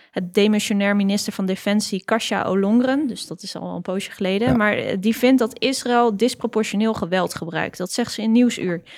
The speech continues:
Speaker 1: Ze zegt zich te scharen achter het militaire oordeel van de commandant der strijdkrachten, Onno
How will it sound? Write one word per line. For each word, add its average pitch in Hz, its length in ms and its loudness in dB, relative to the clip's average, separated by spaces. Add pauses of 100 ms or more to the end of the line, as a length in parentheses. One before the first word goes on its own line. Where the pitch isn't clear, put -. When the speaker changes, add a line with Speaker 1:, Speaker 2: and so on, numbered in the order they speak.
(160)
Speaker 1:
Ze - 120 -4
zegt 226 240 0
zich 208 160 -2
te - 120 -8
scharen 254 500 2
achter - 260 -2
het 196 100 -4
militaire 220 580 2
oordeel 220 360 4
van 196 160 -4
de 185 80 -6
commandant 196 600 0
der 180 160 0
strijdkrachten, 202 840 -4
Onno 185 420 0